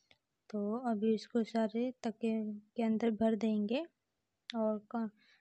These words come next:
चार पांच तकिया तो बन जाएगा इसमें, क्योंकि गांव में तो ऐसे ही करते, कपड़े को फेंकते नहीं हैं।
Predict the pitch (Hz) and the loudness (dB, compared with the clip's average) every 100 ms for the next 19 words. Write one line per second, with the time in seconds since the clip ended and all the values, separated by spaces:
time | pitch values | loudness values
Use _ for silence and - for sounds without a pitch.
0 | _ _ - 233 220 220 240 226 - 233 | _ _ -2 0 0 0 -2 -2 -4 -6
1 | 208 247 247 220 226 233 226 214 208 214 | -2 -2 -2 0 2 4 2 2 0 -2
2 | 202 - 220 247 254 _ _ _ _ - | -2 -2 -2 -2 -6 _ _ _ _ -20
3 | _ - 220 - 226 220 220 226 220 220 | _ -2 -2 -2 -4 -2 0 -2 -2 0
4 | 226 220 233 233 226 240 226 - 240 226 | 2 4 4 2 2 0 0 0 -2 -2
5 | 220 214 220 226 208 220 226 - 226 220 | -4 -2 -4 -4 -4 -4 -4 -4 -4 -4
6 | - 240 240 240 226 226 | -4 0 2 2 0 0